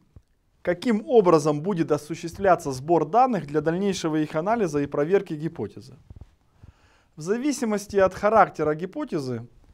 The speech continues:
учёные могут составить план произвед-, проведения эксперимента, брать интервью, наблюдать поведение людей в определённых ситуациях, изучать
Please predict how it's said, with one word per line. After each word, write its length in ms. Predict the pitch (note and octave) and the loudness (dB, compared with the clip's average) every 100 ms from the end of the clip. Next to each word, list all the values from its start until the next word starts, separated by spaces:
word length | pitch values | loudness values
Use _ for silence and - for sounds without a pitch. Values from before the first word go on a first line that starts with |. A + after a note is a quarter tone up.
| _ _ _ _ _ _ | _ _ _ _ _ _
учёные 460 | F3+ - C4+ C4 A3 | -12 -4 0 2 2
могут 340 | G3+ A#3+ G#3 | 2 0 0
составить 560 | G3 E3 E3 A3+ G3 F#3 | -2 -2 2 4 4 2
план 320 | G#3 G3+ F3 | 6 8 6
произвед-, 480 | D#3 D3+ D3 D#3+ E3 _ - | 2 -2 -2 -8 -10 _ -2
проведения 680 | E3+ F3 F3 E3+ G3+ D#3+ C#3+ | 2 2 2 0 0 0 -2
эксперимента, 840 | - E3+ F3+ A3+ C4 A3 B2+ A#2+ _ _ _ _ _ | -4 -2 0 0 -2 -2 -4 -6 _ _ _ _ _
брать 280 | E3+ G3+ E3+ | 2 4 4
интервью, 520 | D#3+ E3+ F#3+ A#3+ B3+ | 0 2 0 0 0
наблюдать 520 | F#3+ D#3+ F3 F#3+ F3+ | 2 2 4 4 4
поведение 520 | F3 D#3 E3 A#3+ A#3+ G#3 | 0 -4 -2 -2 0 0
людей 340 | G3+ F#3+ G3+ | 0 -2 -2
в 60 | F3+ | -2
определённых 580 | F3+ E3+ F3+ F#3 E3+ | 0 -2 0 0 -2
ситуациях, 680 | E3+ E3 F3 E3+ D#3+ D#3 C#3+ - - - - _ _ | -6 -4 4 6 4 0 -6 -8 -20 -20 -20 _ _
изучать 540 | G#3 F#3 F#3+ B3+ C4 | -6 -4 0 2 2